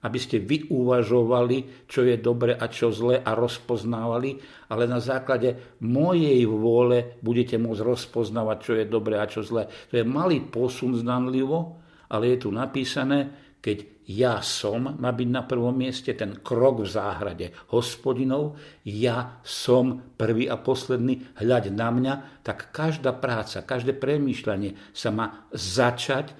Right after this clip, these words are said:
nie na základe toho, aby som ja začal hľadieť na svoju tvár a aby som si začal hovoriť najprv, ja som tu. V tej záhrade najdôležitejší človek,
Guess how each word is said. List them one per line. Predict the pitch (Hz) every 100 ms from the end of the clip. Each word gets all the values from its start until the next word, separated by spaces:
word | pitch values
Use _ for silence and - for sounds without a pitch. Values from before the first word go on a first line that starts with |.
| - _ 113
nie | 151 180 180
na | 117 123
základe | 104 117 123 - 110 101 98
toho, | 117 113 143 147 - - _
aby | - 131 120 131
som | - 113 101
ja | 101 117 120 117 -
začal | 110 87 98 98 - 117 127 147 147 - - _ _ _
hľadieť | - 95 101 123 127 110 117 113
na | 98 87
svoju | - 101 104 113 120
tvár | 131 127 139
a | - 107
aby | 107 123
som | - 110
si | -
začal | 107 107 104
hovoriť | 98 113 110 107
najprv, | 101 107 107 95 90 - _ 95
ja | 92 90
som | 87 - 107 98 101
tu. | 123 147 147 - _ _ _ _ _ _ -
V | - - -
tej | 131
záhrade | 107 131 131 135 131
najdôležitejší | 131 127 127 127 147 127 120 135 127 - 123
človek, | - 107 113 135 135 - -